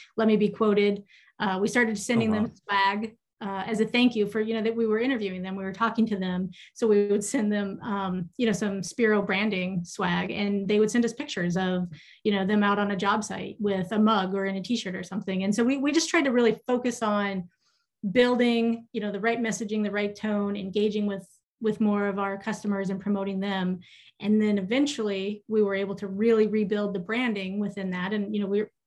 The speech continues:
Speaker 1: we're certainly at the early stages. So there's a lot of, lot more we have to do. But I do think from,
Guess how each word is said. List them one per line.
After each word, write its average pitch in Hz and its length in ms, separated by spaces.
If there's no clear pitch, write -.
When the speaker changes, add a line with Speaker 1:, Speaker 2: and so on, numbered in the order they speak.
Speaker 1:
we're 226 80
certainly 214 280
at 202 60
the - 80
early 196 260
stages. 180 400
So 202 60
there's 196 160
a 196 40
lot 196 300
of, 190 140
lot 214 160
more 208 140
we 196 100
have 190 100
to 202 80
do. 196 560
But 233 160
I 226 80
do 240 180
think 226 280
from, 202 580